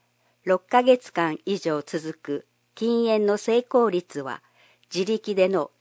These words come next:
禁煙に比べ四倍から六倍成功しやすく、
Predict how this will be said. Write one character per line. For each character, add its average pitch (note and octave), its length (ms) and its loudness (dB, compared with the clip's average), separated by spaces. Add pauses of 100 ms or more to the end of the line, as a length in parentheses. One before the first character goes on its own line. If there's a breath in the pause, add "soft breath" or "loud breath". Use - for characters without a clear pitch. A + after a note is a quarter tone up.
(140)
禁 G3+ 300 2
煙 F#3 240 4
に E3+ 80 4
比 - 80 -4 (280)
べ C#3+ 200 -2 (580 soft breath)
四 A3 300 0
倍 A3 220 4
か G3+ 180 -2
ら F3+ 280 0
六 E3+ 300 0
倍 C4+ 220 0 (100)
成 G3 280 -2
功 F3+ 320 0
し - 200 -6
や F3 120 -4
す - 180 -16
く、 - 240 -10